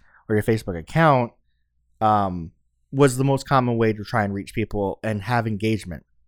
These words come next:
But Facebook has changed the algorithm drastically. So what was working with organic posting no longer works because the Facebook changed the algorithm where if people weren't getting engagement, which is what happens with churches.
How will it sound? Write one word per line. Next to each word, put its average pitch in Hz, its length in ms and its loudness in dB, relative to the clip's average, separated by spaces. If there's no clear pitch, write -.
But 107 200 -2
Facebook 151 540 2
has 107 440 -2
changed 147 800 -2
the 120 200 -2
algorithm 110 800 -2
drastically. 92 800 -4
So - 180 0
what 120 240 0
was 165 280 4
working 151 340 0
with 120 160 0
organic 117 760 0
posting 175 580 2
no 127 160 2
longer 127 340 2
works 165 500 0
because 117 500 -2
the 110 120 -2
Facebook 135 460 -2
changed 135 300 -2
the - 160 -8
algorithm 123 640 2
where 110 160 2
if - 220 -10
people 139 260 0
weren't 139 160 0
getting 135 180 -2
engagement, 117 440 -4
which 113 120 -8
is 107 120 -8
what 104 120 -2
happens 113 380 0
with 120 100 -2
churches. 95 540 -2